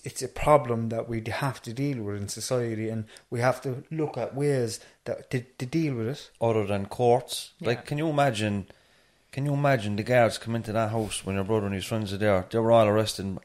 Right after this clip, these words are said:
Speaker 2: Like, would you see them young people as criminals? They're not criminals. They're only young people. They're only eighteen. They're having a party. They're having fun.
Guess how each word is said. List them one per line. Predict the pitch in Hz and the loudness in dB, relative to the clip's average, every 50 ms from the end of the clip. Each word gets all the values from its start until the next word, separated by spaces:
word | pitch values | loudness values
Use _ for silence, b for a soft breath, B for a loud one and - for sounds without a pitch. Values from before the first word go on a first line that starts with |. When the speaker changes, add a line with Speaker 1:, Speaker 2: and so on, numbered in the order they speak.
| _ - | _ -2
Speaker 2:
Like, | 101 113 - - | -2 -2 -2 -4
would | - 131 135 | -10 -8 -6
you | 151 143 | -6 -4
see | 131 - - 143 131 | -4 -2 -2 -2 0
them | 131 127 120 101 98 - | 0 0 0 0 -2 -2
young | 113 113 107 | -4 -4 -4
people | - 104 - 87 92 | -6 -8 -6 -2 -2
as | 95 90 - | -2 -2 -4
criminals? | - - 123 117 107 92 85 82 78 - - - - b b b b b b b b b b | -6 -4 -4 -2 -2 -2 -2 -4 -4 -6 -8 -10 -12 b b b b b b b b b b
They're | - 139 147 | -8 -6 -6
not | 156 - - | -6 -6 -6
criminals. | - - 147 147 127 110 110 - | -8 -6 -4 -2 -2 -2 -4 -2
They're | - 143 135 | -2 -2 -2
only | 131 123 113 113 101 | -2 -2 -2 -2 -4
young | 95 95 - - 143 143 135 | -4 -6 -6 -6 -6 -6 -6
people. | - - 92 - - 76 76 | -6 -8 -10 -6 -6 -6 -6
They're | - - _ - - _ - - 127 | -6 -10 _ -20 -20 _ -10 -6 -4
only | 117 110 107 | -2 0 0
eighteen. | 104 104 123 131 120 98 90 90 b b b b b b b - | 0 0 -2 -2 -2 -2 -4 -6 b b b b b b b -6
They're | 110 113 | -4 -2
having | 120 123 113 110 110 104 | 0 -2 -2 -2 -4 0
a | |
party. | - 135 131 127 127 120 - 104 | 0 2 2 2 0 0 -2 -2
They're | 98 98 101 | -4 -2 -2
having | 98 92 98 101 | -2 -4 -6 -8
fun. | - - 123 120 101 92 | -6 -4 -4 -4 -4 -4